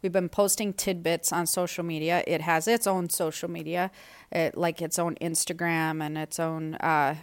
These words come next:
Facebook and Twitter and all of that, which you guys can find. If you're interested in checking it out, you can go to spiritual guru box dot com, and I'll try to put, post the link below. And then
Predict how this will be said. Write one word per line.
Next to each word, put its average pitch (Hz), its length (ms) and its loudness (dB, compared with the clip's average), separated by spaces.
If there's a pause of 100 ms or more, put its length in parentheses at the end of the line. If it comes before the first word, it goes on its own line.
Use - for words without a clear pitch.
Facebook - 500 -2
and 180 100 -6
Twitter 165 340 0
and 156 100 -2
all 151 140 0
of 160 120 -6
that, 156 300 2
which 165 220 -4
you 160 60 -6
guys 156 240 0
can 160 200 -8
find. 165 400 -2 (600)
If 214 320 4
you're 214 280 4
interested 277 560 4
in 285 140 4
checking 208 480 0
it 190 220 -2
out, - 480 0 (480)
you 190 180 -2
can 190 180 -4
go 208 220 6
to 208 160 -2
spiritual 202 520 2
guru 185 300 0
box 170 480 4
dot 170 340 4
com, 196 640 -2 (440)
and 190 360 6
I'll 185 160 6
try 196 160 2
to 190 80 4
put, - 320 -6
post 190 300 2
the 196 80 0
link 185 260 -2
below. 180 400 2 (320)
And 196 180 4
then 202 480 2